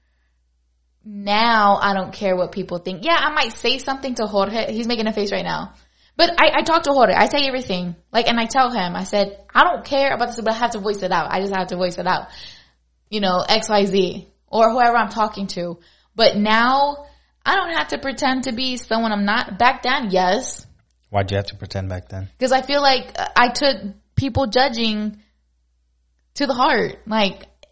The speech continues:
Speaker 1: I couldn't do this because so-and-so is gonna see it. I can't post this on Facebook because church people are gonna see it. My preacher's gonna see it.
Speaker 2: Mm-hmm.
Speaker 1: So I had to be perfect. I couldn't do anything.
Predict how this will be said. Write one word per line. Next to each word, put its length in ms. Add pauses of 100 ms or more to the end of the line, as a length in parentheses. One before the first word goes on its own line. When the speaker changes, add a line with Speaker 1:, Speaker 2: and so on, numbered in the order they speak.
(160)
Speaker 1:
I 100
couldn't 280
do 140
this 240
because 540
so-and-so 380
is 80
gonna 200
see 260
it. 160 (220)
I 100
can't 280
post 560 (920)
this 260
on 140
Facebook 440
because 460 (260)
church 260
people 200
are 40
gonna 200
see 220
it. 120
My 120
preacher's 360
gonna 220
see 240
it. 240 (200)
Speaker 2:
Mm-hmm. 380 (220)
Speaker 1:
So 200
I 100
had 120
to 60
be 120
perfect. 460
I 60
couldn't 260
do 100
anything. 560